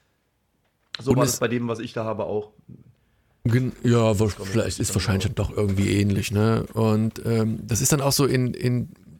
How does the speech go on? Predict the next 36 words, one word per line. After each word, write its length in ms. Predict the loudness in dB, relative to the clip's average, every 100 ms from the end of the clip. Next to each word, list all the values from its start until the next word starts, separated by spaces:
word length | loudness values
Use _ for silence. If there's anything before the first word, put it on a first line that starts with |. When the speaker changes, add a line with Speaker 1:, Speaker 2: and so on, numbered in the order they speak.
| _ _ _
Speaker 2:
drei, 400 | -2 2 2 2
vier 480 | -2 -2 0 2 0 -4 _ _ _ _ -4
Abschnitten 580 | -2 0 2 2 0
erzählt, 680 | -2 -2 -2 0 0 -2 -4
dieses 240 | -4 -4 -4
Buch. 440 | -2 0 -2 -4
Und 220 | -4 -4 -6 -20 -20 _ _ _ _ _
im 100 | 0
Prinzip 320 | 0 2 0 2
der 120 | 0
Grundaufhänger 1700 | 0 2 2 2 0 0 -2 -8 -10 -12 -14 _ 0 2 2 0
ist, 440 | 0 -2 -2 -6 -4
ähm, 680 | 0 2 2 2 0 -2 -6 -10 _ _ _ _ _
ja, 360 | -2 2 4 4
na, 80 |
also 140 | 4 2
Speaker 1:
Popbot 340 | 4 2 2
Speaker 2:
Zom- 80 | -4 -10
Speaker 1:
hieß 160 | -8
das, 240 | -6 -8 -6
was 100 | -6
ich 140 | -4
habe. 300 | -4 -4 -6 -2
Speaker 2:
Bitte 120 | 2
was? 140 | 2 -2
Speaker 1:
Popbot. 380 | -6 -6 -6 -14 _ _ _ _
Popbot 560 | -4 -4 -8 _ -6 -6
hieß 160 | -10 -2
das, 80 | -2
was 80 | 0
Speaker 2:
Popbot, 180 | -4 -4
Speaker 1:
ich 100 | -6
habe 180 | -10 -10
Speaker 2:
okay. 80 |
Speaker 1:
von 120 | -12 -12
ihm. 140 | -12